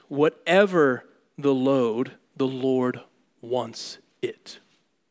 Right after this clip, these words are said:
Cast your burden on the Lord. Friends, what he's saying is the Lord wants your burden no matter what it is. There's nothing too small for the Lord.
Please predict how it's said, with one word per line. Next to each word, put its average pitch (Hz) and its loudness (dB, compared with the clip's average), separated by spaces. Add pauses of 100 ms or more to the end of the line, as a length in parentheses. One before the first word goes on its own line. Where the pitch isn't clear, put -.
(1080)
Cast 185 0
your 175 4
burden 165 4
on 147 2 (340)
the 139 0
Lord. 135 4
Friends, 147 -2
what 139 0
he's 170 0
saying 160 2
is 131 -2
the 131 0
Lord 139 4 (420)
wants 175 2
your 196 4
burden 151 4
no 139 0
matter 139 2
what 127 0
it 127 0
is. - -10 (280)
There's 147 4
nothing 185 4
too 214 4
small 220 6 (520)
for 185 -2
the 175 4
Lord. 165 4